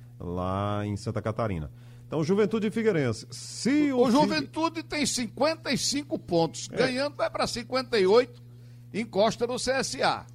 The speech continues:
Speaker 2: que joga em casa também, se eu não me engano, com o Brasil de Pelotas.
Speaker 1: Exatamente, amanhã, sete e quinze.
Speaker 2: É.
Speaker 1: C S A e Brasil de Pelotas. Se o Figueira perder para o Juventude,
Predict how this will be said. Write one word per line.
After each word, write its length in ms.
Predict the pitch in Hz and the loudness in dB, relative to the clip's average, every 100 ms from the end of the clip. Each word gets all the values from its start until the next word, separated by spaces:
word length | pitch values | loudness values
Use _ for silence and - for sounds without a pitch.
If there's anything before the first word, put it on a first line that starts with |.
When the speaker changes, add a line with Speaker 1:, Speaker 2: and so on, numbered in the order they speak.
| - - | -20 -10
Speaker 2:
que 180 | 202 214 | -4 -2
joga 360 | 151 214 277 311 | 4 4 4 0
em 80 | |
casa 400 | - 185 214 233 | -2 2 2 2
também, 580 | 254 285 254 196 196 240 - - - - - - - - - | -2 -2 0 2 0 -2 -10 -20 -20 -20 -20 -20 -20 -20 -14
se 140 | - | -4
eu 80 | 170 | -2
não 100 | 190 | 0
me 100 | 220 | -2
engano, 520 | 185 202 233 277 269 - - - | -4 -2 -2 -4 -6 -12 -20 -6
com 380 | - 202 233 240 | 0 2 2 0
o 40 | |
Brasil 500 | 190 208 156 180 254 | 2 0 0 0 -2
de 80 | 240 | 0
Pelotas. 640 | 262 214 160 120 107 - | 0 2 2 -2 -10 -2
Speaker 1:
Exatamente, 680 | 139 123 139 175 135 104 117 | 2 2 2 2 2 2 2
amanhã, 400 | 127 139 101 92 - | 0 2 2 0 -6
sete 300 | - 113 113 | -6 -4 -2
e 40 | 123 | -2
quinze. 400 | 110 101 76 - - - - - | 0 0 -2 -10 -18 -20 -20 -18
Speaker 2:
É. 40 | - | -4
Speaker 1:
C 100 | 107 | 0
S 220 | 110 - | 0 0
A 60 | 107 | 0
e 40 | |
Brasil 240 | 113 113 | 0 0
de 80 | 117 | 0
Pelotas. 500 | 143 117 87 - - - - - - | 0 2 0 -4 -16 -20 -20 -20 -20
Se 300 | - - 165 | -14 -2 2
o 140 | 202 196 | 4 2
Figueira 680 | - 233 170 160 160 196 285 - - - - - - | 0 0 4 4 4 2 -2 -12 -20 -20 -20 -8 2
perder 640 | 170 160 110 127 208 240 | 4 4 2 4 4 2
para 260 | - 180 143 | 2 2 2
o 80 | |
Juventude, 800 | 123 117 113 104 110 123 127 208 | 2 2 2 0 0 0 0 -4